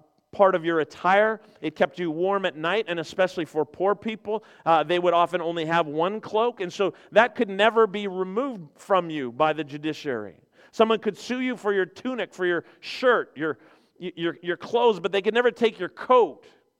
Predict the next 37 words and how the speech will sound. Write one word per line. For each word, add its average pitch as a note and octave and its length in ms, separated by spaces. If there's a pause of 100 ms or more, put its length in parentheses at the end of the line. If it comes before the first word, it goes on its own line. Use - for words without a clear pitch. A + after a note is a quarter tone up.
(520)
Jesus A#3 320
says G#3 200
if F#3 100
someone B3 340 (220)
sues C4 580
you A3 200
for G#3 320
your F#3+ 220
tunic, G#3 460
for F#3 240
your F3 220 (160)
shirt, G#3 560
give G#3+ 280
them G3 340
your F3 340 (400)
coat G3 420 (280)
as C#3 180
well. D3+ 480 (1400)
And C3+ 100
if B2+ 60
we C3+ 120
think G3+ 300
about A#2 260
that, B2 180
that C3 160
would, C3 200 (640)
that B2+ 120
would A#2+ 100
actually A2+ 360
leave A#2+ 160
you A#2 100
nude, G#2+ 360 (840)
which F3 260
in D#3 200
that D3+ 200
culture D3+ 400
was B2+ 380